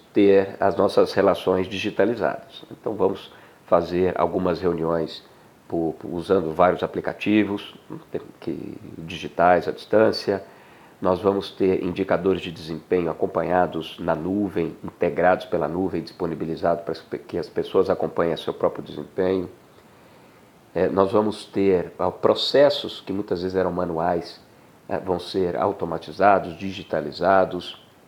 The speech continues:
A empresa precisa ser mais fluida. E com os clientes também, né? Os clientes aprenderam que,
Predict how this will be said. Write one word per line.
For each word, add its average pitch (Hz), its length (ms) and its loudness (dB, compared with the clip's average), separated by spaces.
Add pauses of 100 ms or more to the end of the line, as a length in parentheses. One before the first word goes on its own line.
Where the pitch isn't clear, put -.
(460)
A 90 60 -2
empresa 98 320 -2
precisa - 240 -4
ser 101 120 0
mais 92 220 0
fluida. 98 680 -4 (840)
E 117 140 0
com - 160 4
os 107 100 0
clientes 101 580 -2 (560)
também, 98 440 6 (180)
né? 92 140 -10
Os - 100 -16
clientes 107 580 -2 (240)
aprenderam 95 840 2 (320)
que, - 320 -4